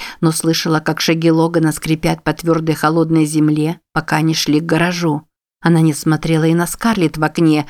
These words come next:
хотя чувствовала спиной насторожённый взгляд внучки. Насторожённый, ведь именно так её воспитала Мишель. Она всегда чувствовала вину за это, но появление Логана напомнило, как они до сих пор рискуют,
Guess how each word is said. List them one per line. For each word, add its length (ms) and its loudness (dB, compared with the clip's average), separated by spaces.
хотя 280 0
чувствовала 680 0
спиной 600 0
насторожённый 680 0
взгляд 380 -4
внучки. 680 0
Насторожённый, 880 -2
ведь 180 0
именно 300 2
так 320 -4
её 140 2
воспитала 540 -2
Мишель. 580 0
Она 200 2
всегда 400 -2
чувствовала 680 0
вину 300 2
за 140 -2
это, 480 -4
но 120 2
появление 640 2
Логана 380 2
напомнило, 760 0
как 240 -2
они 160 2
до 120 2
сих 260 -6
пор 180 0
рискуют, 760 0